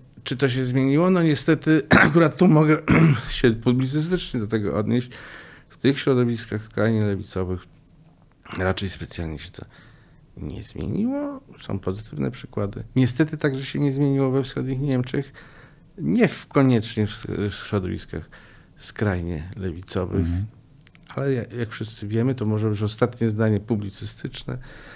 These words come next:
Speaker 1: Społeczeństwo niemieckie jako całość, no jednak przeszło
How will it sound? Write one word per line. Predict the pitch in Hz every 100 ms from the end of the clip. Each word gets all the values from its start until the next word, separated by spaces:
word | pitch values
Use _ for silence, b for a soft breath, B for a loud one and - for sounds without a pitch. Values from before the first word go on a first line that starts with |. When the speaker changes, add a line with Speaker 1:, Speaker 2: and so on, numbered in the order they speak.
| B B
Speaker 1:
Społeczeństwo | - - 120 120 120 -
niemieckie | 127 120 110 107 - 123
jako | 113 113 110 B B B B B B B B -
całość, | - 101 92 117 - - - B B B B
no | 101
jednak | 107 127
przeszło | 123 - - 165 - - 90 -